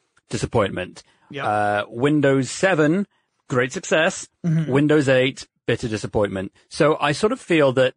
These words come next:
Speaker 1: they are due a great success on the next, on the next one.
Speaker 2: I think so. Uh, it's, and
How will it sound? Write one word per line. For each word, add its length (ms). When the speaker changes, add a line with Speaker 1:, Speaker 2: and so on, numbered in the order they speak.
Speaker 1:
they 140
are 180
due 640
a 140
great 220
success 580
on 120
the 80
next, 440
on 60
the 80
next 240
one. 180
Speaker 2:
I 140
think 220
so. 380
Uh, 400
it's, 340
and 240